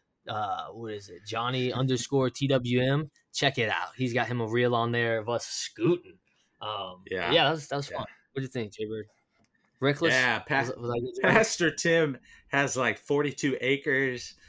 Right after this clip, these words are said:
Speaker 2: and there's hills, there's ups, there's downs. You know, it's, it's West Virginia terrain. And so Caleb had me saying some prayers,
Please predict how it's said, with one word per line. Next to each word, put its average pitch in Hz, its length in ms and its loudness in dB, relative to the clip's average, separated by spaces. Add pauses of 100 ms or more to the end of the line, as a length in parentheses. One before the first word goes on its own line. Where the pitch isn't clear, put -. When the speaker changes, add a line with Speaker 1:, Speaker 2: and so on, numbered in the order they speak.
(280)
Speaker 2:
and 104 180 0
there's 131 240 0
hills, 135 420 -2
there's 123 280 -4
ups, 127 320 -4
there's 113 300 -4
downs. 117 560 -4
You 123 240 -4
know, 104 200 0
it's, 113 220 -2
it's 110 320 -6 (160)
West 113 420 -6
Virginia 139 420 -4
terrain. 110 680 -4 (600)
And 101 160 -6
so 104 400 -2 (100)
Caleb 131 420 -2
had 123 240 -4
me 120 120 -4
saying 123 320 -4
some 117 180 -10
prayers, 101 600 0